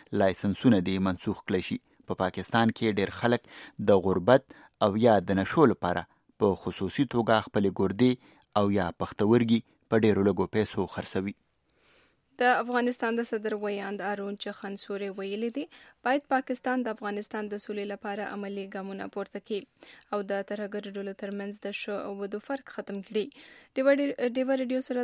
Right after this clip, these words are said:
Speaker 2: د خبرو په مهال ښاغلي ویلي چې پاکستان ته پکار دی د امریکا، چین، پاکستان او افغانستان څلور اړخیزه غونډه کې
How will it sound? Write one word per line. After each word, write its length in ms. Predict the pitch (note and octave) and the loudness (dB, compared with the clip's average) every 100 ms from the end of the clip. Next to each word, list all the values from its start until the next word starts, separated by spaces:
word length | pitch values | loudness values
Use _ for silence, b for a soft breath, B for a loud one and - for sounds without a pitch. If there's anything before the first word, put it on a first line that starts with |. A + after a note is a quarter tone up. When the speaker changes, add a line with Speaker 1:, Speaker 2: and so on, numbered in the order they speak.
| A#3+ | -4
Speaker 2:
د 100 | A3 | -8
خبرو 280 | G#3 G#3+ A3 | -6 -4 -6
په 80 | G#3 G#3 | -6 -8
مهال 280 | G3+ G3+ G#3 | -8 -8 -8
ښاغلي 400 | - G3+ G#3 G3 | -8 -8 -8 -8
ویلي 340 | G3 F#3+ G#3 C#4+ D#4 | -8 -8 -6 -6 -8
چې 140 | A#3+ G#3+ | -8 -8
پاکستان 500 | G#3+ G#3+ - G#3 G#3 | -8 -10 -10 -10 -10
ته 60 | G3+ | -12
پکار 340 | G3 - G#3 A3 | -10 -6 -6 -4
دی 100 | C#4+ - | -6 -8
د 360 | - - - | -16 -16 -10
امریکا، 340 | A3 A#3 - A#3 - | -6 -6 -6 -8 -6
چین، 160 | A3+ | -8
پاکستان 540 | G3+ G#3 G#3+ - G#3+ - | -8 -10 -12 -10 -10 -8
او 20 | G3+ G3 | -8 -8
افغانستان 640 | G3 G3 G3+ - G#3+ G#3+ | -8 -10 -12 -10 -8 -8
څلور 280 | G#3 G#3 G3+ - | -8 -10 -8 -10
اړخیزه 500 | G3+ - A3 G#3+ G3+ G3+ | -12 -12 -10 -8 -8 -6
غونډه 280 | G#3 B3+ G#3+ F#3+ | -4 -4 -4 -8
کې 100 | F#3+ | -12